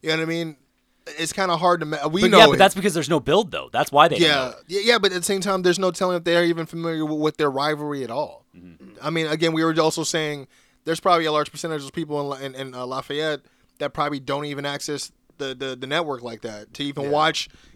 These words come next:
Speaker 1: N X T to be familiar with who any of these guys are even prior. I mean, especially Revival, who have been there almost a year now, haven't really, barely done something by winning the tag belts recently,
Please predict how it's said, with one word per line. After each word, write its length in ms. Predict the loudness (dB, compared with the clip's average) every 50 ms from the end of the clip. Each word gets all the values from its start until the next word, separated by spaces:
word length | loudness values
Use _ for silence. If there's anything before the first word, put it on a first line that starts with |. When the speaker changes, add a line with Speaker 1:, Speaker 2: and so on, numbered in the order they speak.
| -12
Speaker 1:
N 160 | -8 -6 -6 -6
X 200 | -6 -8 -8 -6
T 120 | -6 -6 -6
to 80 | -6
be 100 | -6 -6
familiar 380 | -6 -8 -8 -10 -8 -6 -6 -4
with 120 | -4 -4 -4
who 120 | -4 -4
any 160 | -4 -6 -6
of 80 | -6 -8
these 140 | -8 -8 -8
guys 280 | -6 -4 -4 -4 -2 -2
are 240 | 0 0 -2 -2 -4
even 200 | -8 -8 -10 -8
prior. 320 | -4 -2 -2 -2 -2 -4
I 60 | -6 -6
mean, 220 | -8 -10 -10 -12 _ -20 _ _
especially 380 | -8 -6 -6 -4 -4 -4 -4
Revival, 380 | -4 -2 -2 0 0 0 0 -2
who 120 | -2 -4
have 80 | -6 -6
been 160 | -6 -6 -4
there 180 | -4 -6 -6 -6
almost 240 | -8 -8 -8 -10 -10
a 40 | -10
year 200 | -10 -10 -10 -10
now, 360 | -10 -10 -10 -10 -12 -12 -14 -16 _ _ _ _
haven't 220 | -6 -6 -4 -4 -4
really, 140 | -6 -8 -6
barely 340 | -4 -2 0 0 0 0
done 240 | -2 -2 -4 -4 -4
something 380 | -6 -6 -8 -8 -8 -10 -8 -4
by 160 | -2 -2 -2
winning 220 | -2 -4 -6 -8
the 60 | -10 -12
tag 260 | -10 -10 -10 -8 -6
belts 340 | -6 -6 -6 -6 -8 -10 -16 _ _ _ _ _ _ _ -8
recently, 640 | -6 -6 -4 -4 -6 -8 -8 -8 -10 -10 -12 -14